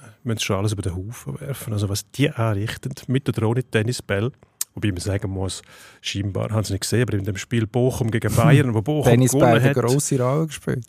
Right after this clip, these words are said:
Speaker 2: ja.
Speaker 1: ist genau der Unterbruch, hat eigentlich nachher zum Bruch im Spielfluss geführt. Da muss man sich schon, schon fragen, oder? Also, ich kenne das aus dem Hockey auch. Da kann dir eine zwei Minuten Strafe zur Unzeit,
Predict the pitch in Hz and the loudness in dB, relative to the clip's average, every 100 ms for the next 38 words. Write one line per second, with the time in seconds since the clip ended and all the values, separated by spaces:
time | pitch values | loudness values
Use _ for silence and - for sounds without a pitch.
0 | - 143 - - _ 120 - 107 110 123 | -4 -4 -6 -16 _ 0 2 4 4 6
1 | 123 127 120 151 - 113 117 120 95 107 | 4 4 0 -2 -2 2 2 0 -4 0
2 | 104 104 98 101 98 101 - 107 120 113 | 0 0 -2 -2 -2 -2 -2 0 2 2
3 | 113 - - - 131 175 156 156 - - | 0 -4 -6 -2 -2 0 -2 -2 -6 -2
4 | 139 139 - - - - - - 120 117 | -2 -2 -8 -20 -18 -16 -16 -8 0 2
5 | 95 92 98 107 190 - 156 135 - - | 0 -4 -4 -4 -6 -8 -4 -4 -2 -2
6 | 92 92 101 101 127 123 101 85 _ _ | -2 -2 -2 0 0 0 -2 -4 _ _
7 | - - 143 139 120 107 101 98 90 107 | -20 -14 -4 0 0 0 -2 -2 -2 -2
8 | - 104 135 123 117 117 101 98 - 120 | -2 -2 0 -2 -2 -4 -4 -4 -4 0
9 | 151 160 143 143 - - 117 135 - 120 | 2 2 -2 -2 -6 0 0 -2 -4 -8
10 | - - - _ 151 180 185 - 156 - | -10 -18 -20 _ 4 4 0 -2 -2 -4
11 | _ - | _ -14